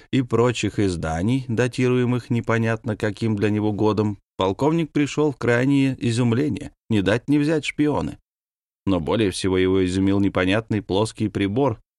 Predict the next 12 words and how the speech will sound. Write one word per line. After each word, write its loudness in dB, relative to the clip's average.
с -6
грудой 0
дисков, -4
на -6
которых -4
были 2
изображены 2
голограммные 2
рисунки -2
с -20
названиями 0
фильмов. -4